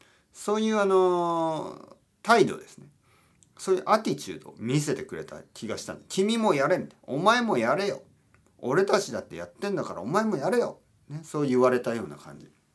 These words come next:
で、そういうインスピレーションっていうのが、あの、僕は本当に大事にしてる。そういう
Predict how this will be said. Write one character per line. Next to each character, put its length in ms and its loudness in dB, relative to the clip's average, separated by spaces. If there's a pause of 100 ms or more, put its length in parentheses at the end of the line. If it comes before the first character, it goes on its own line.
(1300)
で、 80 -4
そ 160 4
う 60 4
い 200 2
う 20 0
イ 80 0
ン 120 2
ス 100 -12
ピ 60 -2
レ 80 2
ー 40 -4
シ 80 -4
ョ 100 0
ン 40 -2
っ 20 -12
て 100 -8
い 20 -4
う 40 -6
の 100 -6
が、 420 -4
あ 40 -12
の、 280 -14
僕 180 -8
は 60 -2
本 160 -2
当 80 2
に 80 -2
大 180 6
事 100 -4
に 80 -4
し 40 -16
て 80 -16
る。 80 -20
そ 160 -6
う 40 0
い 180 -4
う 40 -14